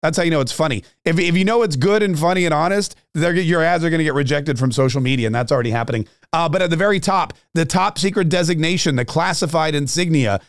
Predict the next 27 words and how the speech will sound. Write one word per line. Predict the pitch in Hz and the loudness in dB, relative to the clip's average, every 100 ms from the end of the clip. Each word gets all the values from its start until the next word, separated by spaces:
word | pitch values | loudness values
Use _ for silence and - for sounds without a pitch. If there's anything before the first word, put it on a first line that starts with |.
| _ | _
it's | 175 165 | -4 -2
got | 190 156 | -2 -2
Joe | 117 190 196 | 0 2 2
Biden's | 185 190 185 156 | 0 0 -2 0
garage | 165 165 170 165 | 0 2 0 0
address | 151 127 170 165 | 0 2 0 0
right | 156 147 | 0 0
there. | 135 117 113 - _ - | 0 0 0 -4 _ -4
If | 226 | 0
you | 180 | 2
look | 190 208 | 0 0
down | 190 190 185 | 0 2 2
on | |
this | 175 147 | 0 0
notepad, | 170 175 160 156 | -2 0 0 0
you'll | 156 | 0
see | 160 175 | 2 2
we've | 170 | 2
watermarked | 127 147 175 202 170 143 139 | 4 4 4 2 2 0 0
it | |
with | 151 135 | 0 0
Joe | 117 165 | 0 0
Biden's | 151 151 156 | 0 0 -2
Corvette, | 131 151 135 127 214 - _ _ _ | -2 0 0 0 -2 -6 _ _ _
which | 151 180 175 | 0 2 2
is | 165 | 2
where | 131 139 190 208 139 151 | 2 2 2 2 2 0